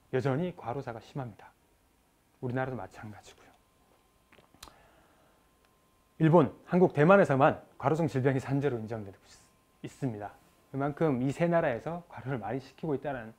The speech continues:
게 결과적으로 그렇게 생각을 할 수 있을 것 같고요. 우리나라는 과로를 너무 당연하게 생각하고 있다는 사회적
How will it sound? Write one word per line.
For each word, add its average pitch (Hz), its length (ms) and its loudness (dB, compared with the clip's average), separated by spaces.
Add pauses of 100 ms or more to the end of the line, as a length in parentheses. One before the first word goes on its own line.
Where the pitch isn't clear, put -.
(440)
게 117 280 -10 (1500)
결과적으로 127 680 -4 (260)
그렇게 135 200 -4
생각을 151 320 -2
할 170 80 -4
수 - 160 -8
있을 - 200 -8
것 - 100 -6
같고요. 104 340 -12 (1200)
우리나라는 196 420 4
과로를 185 300 4
너무 135 180 -4
당연하게 143 520 -6
생각하고 175 460 -6
있다는 127 360 -6
사회적 156 360 -10